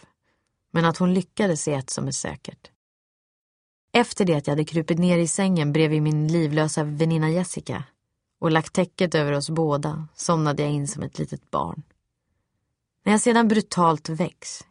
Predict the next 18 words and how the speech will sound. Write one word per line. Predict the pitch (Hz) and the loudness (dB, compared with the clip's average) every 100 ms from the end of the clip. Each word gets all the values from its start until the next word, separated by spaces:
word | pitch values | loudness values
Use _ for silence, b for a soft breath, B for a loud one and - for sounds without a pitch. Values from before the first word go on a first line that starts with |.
| _ | _
hinner | 180 175 | 2 2
jag | 170 | 2
knappt | 175 - 190 | -2 -2 -4
öppna | 175 170 | -2 2
ögonen | 190 156 170 170 151 | 2 2 2 0 0
förrän | - 139 | -2 -2
det | 143 | -2
svartnar | 139 - 160 - - 156 | -4 -4 -6 -6 -6 -6
för | 139 57 - | -6 -10 -10
dem. | 143 - _ _ _ _ _ _ _ _ - | -12 -14 _ _ _ _ _ _ _ _ 2
Jag | 190 | 4
undrar | 190 190 | 6 6
om | 196 | 4
jag | 180 160 | 4 2
drömmer | 196 202 170 135 - | 2 4 2 -2 -4
eller | 170 151 | -2 -2
är | 147 | -2
vaken. | 160 160 - 185 156 | -2 -4 -4 -10 -10